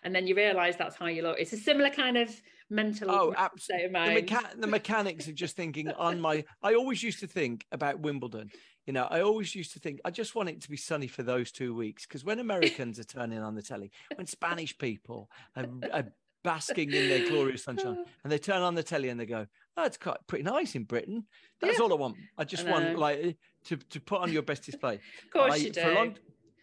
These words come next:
Speaker 2: for a long time, I worked in, uh, technology companies. I worked at Google. I set up YouTube in the U K for Google. I, um, then I went to Twitter. I worked for eight years as a senior leader,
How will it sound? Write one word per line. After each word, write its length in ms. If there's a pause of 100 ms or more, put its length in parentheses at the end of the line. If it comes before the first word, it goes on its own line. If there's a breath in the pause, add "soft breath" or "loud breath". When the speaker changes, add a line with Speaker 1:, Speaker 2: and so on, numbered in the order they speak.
(260 soft breath)
Speaker 2:
for 80
a 40
long 180
time, 320
I 140
worked 540
in, 460 (380 soft breath)
uh, 200
technology 460
companies. 500
I 60
worked 300
at 120
Google. 440
I 40
set 300
up 100
YouTube 560
in 60
the 80
U 100
K 200
for 140
Google. 520
I, 340 (400 loud breath)
um, 380 (320 soft breath)
then 180
I 140
went 220
to 80
Twitter. 360
I 40
worked 240
for 160
eight 180
years 640
as 360
a 60
senior 360
leader, 540